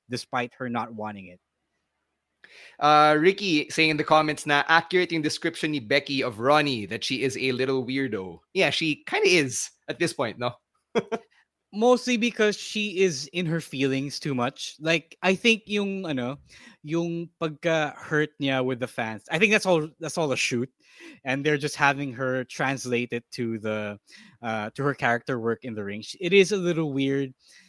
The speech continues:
Speaker 1: And I hope that somebody talks to her like, "Okay, you gotta get over it. You gotta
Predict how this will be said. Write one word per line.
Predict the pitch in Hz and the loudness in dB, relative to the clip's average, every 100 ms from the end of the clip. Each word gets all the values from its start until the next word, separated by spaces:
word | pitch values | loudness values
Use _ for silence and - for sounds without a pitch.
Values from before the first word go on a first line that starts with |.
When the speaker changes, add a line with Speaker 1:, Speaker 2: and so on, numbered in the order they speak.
| _ _ | _ _
Speaker 1:
And | 143 143 143 139 | -4 -4 -4 -4
I | 139 | -2
hope | 147 151 - | 2 0 0
that | 139 135 | -4 -2
somebody | - 139 131 | -2 -2 -2
talks | - 120 - | -2 -4 -2
to | 113 | -6
her | 113 | -6
like, | 107 160 | -6 -6
"Okay, | 147 147 | -4 -2
you | 131 135 | -2 -4
gotta | 123 151 156 | 0 0 0
get | 135 143 | 0 0
over | 143 135 123 | 0 -2 -4
it. | 117 | -4
You | 120 120 | -6 -4
gotta | 131 131 127 117 | 0 0 0 -6